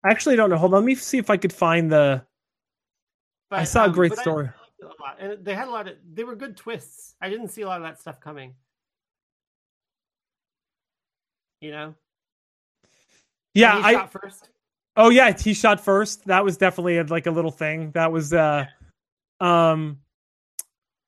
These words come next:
Speaker 1: I'm trying to
Speaker 2: I,
Speaker 1: remember.
Speaker 2: yeah, I think it was pretty good. It wasn't very Star Wars-y, I don't think, but it had a lot of good, like, tie-in things. We were thinking about the timeline,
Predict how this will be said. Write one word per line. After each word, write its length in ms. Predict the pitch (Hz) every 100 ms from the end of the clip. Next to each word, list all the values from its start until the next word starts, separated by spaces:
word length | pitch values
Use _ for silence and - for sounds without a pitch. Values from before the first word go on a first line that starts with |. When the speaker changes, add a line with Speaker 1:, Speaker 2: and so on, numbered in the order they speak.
| _ _ _ _ _ _ _ _ _ _ _ _ _ _ _ _ _
Speaker 1:
I'm 80 | 139
trying 220 | - 202
to 60 | 160
Speaker 2:
I, 20 |
Speaker 1:
remember. 260 | 156 165 226
Speaker 2:
yeah, 80 | 214
I 40 |
think 180 | 220 247
it 60 | 226
was 80 | -
pretty 200 | _ 160 160
good. 40 |
It 80 | 202
wasn't 280 | 262 277 233
very 180 | 214 160
Star 300 | - 202 214
Wars-y, 420 | 185 156 131 139
I 40 | 143
don't 180 | 139 139
think, 280 | 139 135 _ _ _ _ -
but 120 | 175
it 40 | 170
had 140 | 190
a 40 |
lot 180 | 185 170
of 100 | 160 135
good, 180 | 156
like, 340 | 139 143 131 _ _ _ _
tie-in 360 | - 165 160 139
things. 520 | 131 131 127 _ _ _ _ _ _ _ _ _ _ _ _ _
We 120 | 220 302
were 100 | 311
thinking 320 | 320 302 285
about 240 | 226 170
the 80 | 160
timeline, 720 | 135 175 185 214 226 240 254